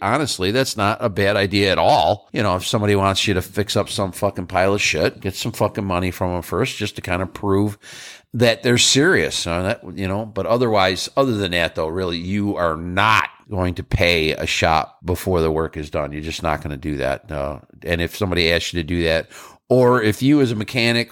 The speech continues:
or you as a shop owner ask somebody to do that, expect to get the big F U, okay? Middle finger extended, "Fuck you, fuck off, fuck this, fuck all of it.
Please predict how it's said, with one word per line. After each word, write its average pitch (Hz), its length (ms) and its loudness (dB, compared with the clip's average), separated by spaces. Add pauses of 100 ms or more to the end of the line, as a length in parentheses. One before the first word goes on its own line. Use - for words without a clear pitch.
or 107 320 2
you 127 400 2
as 107 100 -2
a 101 60 -6
shop 95 320 -2
owner 131 500 -8
ask 107 240 0
somebody 104 300 -2
to 90 40 -6
do 92 140 -4
that, 90 300 0
expect - 400 -4
to 120 80 -8
get 104 180 -8
the 104 80 -6
big 101 320 -8
F 98 240 -2
U, 104 320 2 (420)
okay? 90 360 4
Middle 107 280 0
finger 107 320 -4
extended, 101 520 -4
"Fuck - 440 -4
you, 104 220 0
fuck 98 400 -2
off, 92 380 2
fuck 110 320 0
this, 95 340 -2 (480)
fuck - 480 -4
all 107 320 4
of 87 60 0
it. 82 200 0